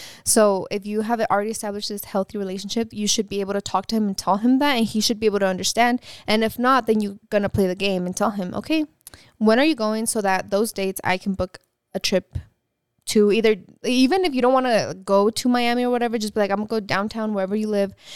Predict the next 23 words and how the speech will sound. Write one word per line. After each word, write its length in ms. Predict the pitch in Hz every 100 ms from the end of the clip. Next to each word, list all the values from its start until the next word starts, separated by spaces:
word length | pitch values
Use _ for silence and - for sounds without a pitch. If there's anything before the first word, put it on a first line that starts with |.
| - -
have 200 | - 208
a 40 | 208
club 200 | - 320
night. 260 | 214 - -
Let's 180 | 220 -
go, 160 | 370
baby." 340 | - 127 320 - _ _ -
You 140 | 269
know, 160 | 370 427
like, 140 | 330 247
just, 380 | 302 - - - - - - - - _ _
you 100 | -
have 160 | 254 -
to 440 | 247 254 262 254 226
asustarlo, 640 | 208 208 - - 107 92
girl, 240 | - 78 71
because 500 | - 202 196 214 214 196
you 80 | 208
just 140 | 208
gotta 160 | - 175
play 200 | - -
the 80 | -
game. 380 | 67 69 202